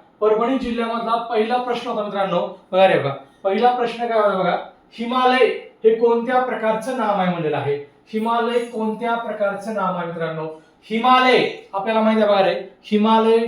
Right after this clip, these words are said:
हे काय रे? विशेष नाम आहे. काय आहे? विशेष नाम आहे बघा. विशेष नाम आपण कोणाला म्हणतो रे? ज्या नामाने जातीचा बोध होत नसून जातीतील विशिष्ट व्यक्तीचा,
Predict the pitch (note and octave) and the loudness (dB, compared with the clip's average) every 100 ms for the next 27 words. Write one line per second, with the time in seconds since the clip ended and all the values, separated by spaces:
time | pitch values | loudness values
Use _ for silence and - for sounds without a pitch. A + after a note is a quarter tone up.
0 | A3+ G#3+ A3 A3+ A3 A3+ A#3 - - D3 | -2 -2 0 2 2 0 -2 -8 -14 -8
1 | F#3 - B3+ B3+ - A3 E3+ D#3 C#3 F3 | -6 -2 0 0 -2 -4 -2 -2 -4 -2
2 | F#3 G3+ A3 A#3+ - - E3 E3+ A#3+ B3 | 0 2 2 -2 -4 -12 -6 -2 4 4
3 | A#3+ G#3 F#3 F3 D#3 D#3 - - _ E3 | 2 -2 -2 -2 -2 -2 -4 -8 _ -8
4 | F3+ B3 C4+ C4 C#4 C4 C4 C4+ C4+ C4+ | -2 0 0 2 2 2 0 -2 2 4
5 | C4 C4 B3+ B3 B3 - - C#3 A#3 A#3+ | 4 4 4 4 2 -8 -14 -2 2 4
6 | B3 B3 B3 B3 A#3+ D#3+ - - D3+ E3 | 4 4 4 2 2 -2 -6 -14 -12 0
7 | A3+ A#3 C#4 C#4 C#4+ C#4+ B3 A3 A3 G#3 | 2 4 2 4 6 6 4 4 2 2
8 | A3 A3 C4+ D#4 - - D3+ G3 G3+ A3+ | -2 0 2 2 -2 -14 -2 2 2 0
9 | A#3+ C4 A3 A3 A3 C4+ F#3+ G3+ A3+ A#3 | -4 -2 0 -2 -4 -2 -2 -2 -4 0
10 | B3+ | 4